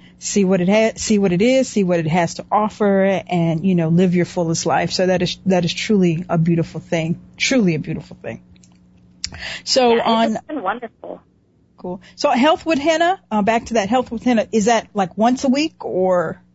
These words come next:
Speaker 1: do you do it more?
Speaker 2: Right. So we're on every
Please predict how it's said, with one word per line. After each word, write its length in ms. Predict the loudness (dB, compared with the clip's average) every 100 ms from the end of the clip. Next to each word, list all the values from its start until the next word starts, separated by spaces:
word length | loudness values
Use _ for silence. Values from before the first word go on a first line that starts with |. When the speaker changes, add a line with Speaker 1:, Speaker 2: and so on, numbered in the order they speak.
| _ -2
Speaker 1:
do 80 |
you 100 | 0
do 80 | 2
it 80 | 0
more? 240 | 0 -2 -6 _ _ _ _ _ _ _ _ -2
Speaker 2:
Right. 220 | -2 -2 -2
So 100 | 0
we're 120 | 2
on 200 | 0 -2 -2
every 400 | -4 -4 -6 -6